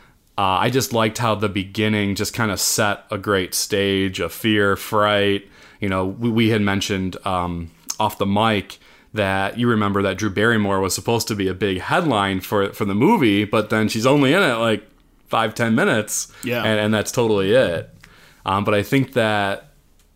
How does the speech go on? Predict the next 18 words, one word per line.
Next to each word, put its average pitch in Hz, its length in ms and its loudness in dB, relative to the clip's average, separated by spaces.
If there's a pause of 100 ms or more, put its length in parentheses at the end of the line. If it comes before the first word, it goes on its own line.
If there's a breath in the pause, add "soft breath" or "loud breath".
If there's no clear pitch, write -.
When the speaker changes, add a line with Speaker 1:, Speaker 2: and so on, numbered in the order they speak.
(320)
Speaker 1:
you 202 120 4
know, 120 120 4
there's 135 260 4
so 175 180 2
many 165 160 2
iconic 110 880 -2
lines, 110 400 2
again, 120 180 0
with 113 120 0
me 123 80 2
not 110 180 0
seeing 117 200 0
the 104 60 0
movie 110 380 0
ever 113 320 0
until 101 300 -2
just 98 280 -4
now, 104 520 0